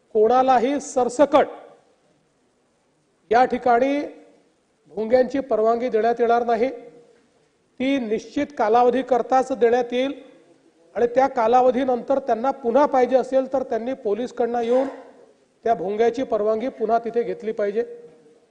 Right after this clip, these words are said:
दुसरं, ज्या ठिकाणी उल्लंघन होईल पंचावन्न डेसिबल आणि पंचेचाळीस डेसिबलचं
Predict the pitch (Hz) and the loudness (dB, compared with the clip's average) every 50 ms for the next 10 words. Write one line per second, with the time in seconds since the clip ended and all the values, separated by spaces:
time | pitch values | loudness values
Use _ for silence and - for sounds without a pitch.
0 | _ _ _ _ _ _ _ _ _ _ _ _ _ _ 220 - - 285 294 277 | _ _ _ _ _ _ _ _ _ _ _ _ _ _ -16 -6 0 4 4 4
1 | 190 131 - - - - - - _ _ _ _ _ _ _ _ _ _ _ _ | 4 2 -2 -10 -16 -20 -20 -20 _ _ _ _ _ _ _ _ _ _ _ _
2 | _ _ _ _ _ _ _ _ _ _ _ _ _ _ _ _ _ _ _ _ | _ _ _ _ _ _ _ _ _ _ _ _ _ _ _ _ _ _ _ _
3 | - 208 240 277 285 277 262 - - 277 262 269 294 302 - - 233 226 233 269 | 0 2 4 4 4 2 -2 -2 2 2 4 4 2 0 -2 -4 -4 0 2 2
4 | 294 285 285 302 285 262 247 226 170 - - - - - - - _ _ _ _ | 4 4 4 4 4 6 4 4 4 2 -4 -12 -18 -20 -20 -20 _ _ _ _
5 | _ _ _ _ _ _ _ _ _ _ _ _ _ _ _ _ _ _ _ _ | _ _ _ _ _ _ _ _ _ _ _ _ _ _ _ _ _ _ _ _
6 | _ _ _ _ _ _ _ _ _ - 214 214 214 - - 269 262 277 285 269 | _ _ _ _ _ _ _ _ _ -4 -4 -4 -2 -2 0 2 4 4 4 4
7 | 226 254 240 - 277 240 269 262 262 262 277 269 - 240 226 233 262 254 214 269 | 2 0 -2 -2 0 0 2 2 2 0 0 -2 -2 -4 -4 -4 -6 -4 0 0
8 | 269 262 - 247 - - 277 254 262 254 - - 220 180 165 | 0 0 0 -4 -4 -2 2 4 4 4 4 0 -2 -2 -2